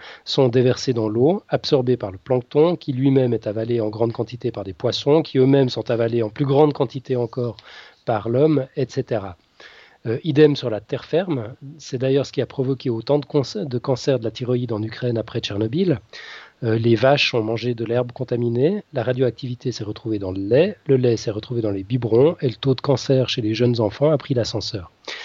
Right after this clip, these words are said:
À Fukushima, ça se passe pas exactement de la même manière, parce que il y a quand même certains enseignements qui ont pu être tirés de la catastrophe de Tchernobyl.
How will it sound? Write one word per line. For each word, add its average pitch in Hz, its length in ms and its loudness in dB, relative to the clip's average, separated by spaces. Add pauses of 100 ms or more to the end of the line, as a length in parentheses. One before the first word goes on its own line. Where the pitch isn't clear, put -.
(260)
À 123 80 0
Fukushima, 147 560 4
ça 135 140 0
se - 80 -12
passe - 160 -6
pas 131 160 2
exactement 131 400 2
de 120 60 -2
la 113 60 0
même 113 140 0
manière, 117 440 0
parce - 220 -6
que 139 540 4
il 170 100 -12
y 143 100 -2
a 120 40 -2
quand 156 100 2
même 151 120 4
certains 127 300 0
enseignements 127 480 4
qui - 100 -6
ont 107 60 -2
pu 120 140 -4
être 113 100 -4
tirés 120 260 -2
de 113 40 -2
la 104 80 -4
catastrophe 110 460 -6
de 113 100 -4
Tchernobyl. 95 520 -8